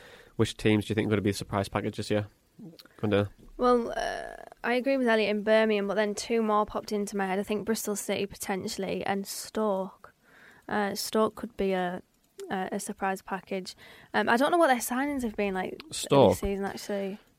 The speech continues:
Speaker 2: Oh, they
Speaker 1: Uh,
Speaker 2: signed John Obi
Speaker 1: <laughs> John Obi
Speaker 2: Mikel.
Speaker 1: Mikel. <laughs> No, we won't, we won't say his, his, his other nickname, <laughs> but, uh, it's, it's, it's, it's not even eleven o'clock this morning, and we're, we're,
Speaker 2: We're cracking it off.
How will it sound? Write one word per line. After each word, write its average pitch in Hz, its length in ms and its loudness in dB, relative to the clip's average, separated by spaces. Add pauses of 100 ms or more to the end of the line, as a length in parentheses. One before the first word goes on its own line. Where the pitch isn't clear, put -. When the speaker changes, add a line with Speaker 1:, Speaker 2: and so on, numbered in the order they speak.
(140)
Speaker 2:
Oh, 277 80 6
they 294 60 4
Speaker 1:
Uh, - 20 2
Speaker 2:
signed 294 340 -2
John 262 140 2
Obi 220 380 2 (280)
Speaker 1:
<laughs> - 280 0
John 110 180 8
Obi 110 200 10
Speaker 2:
Mikel. 104 400 10
Speaker 1:
Mikel. 120 440 2
<laughs> - 40 -
No, 110 200 10
we 104 100 8 (140)
won't, 113 340 10
we 120 140 12
won't 120 220 12
say 104 180 12
his, 95 100 10
his, 98 460 4 (100)
his 107 220 4
other 98 180 6
nickname, 98 460 6 (240)
<laughs> - 240 -14
but, 120 240 8
uh, 113 220 6 (640)
it's, - 400 -2
it's, 135 360 0
it's, - 240 2
it's 135 100 -2
not 175 300 8
even 160 120 8
eleven 120 260 12
o'clock 110 240 4
this 101 160 0
morning, 135 340 12
and 120 240 10
we're, 113 160 10
we're, 117 140 10 (640)
Speaker 2:
We're 214 120 -4
cracking - 340 -6
it - 40 -6
off. 233 140 -6